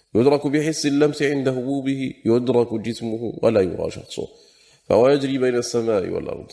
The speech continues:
والطير محلقة فيه سابحة بأجنحتها في أمواجه،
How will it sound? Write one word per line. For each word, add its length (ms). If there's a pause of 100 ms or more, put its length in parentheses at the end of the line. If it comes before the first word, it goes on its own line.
والطير 460
محلقة 1000
فيه 380
سابحة 760
بأجنحتها 840
في 240
أمواجه، 400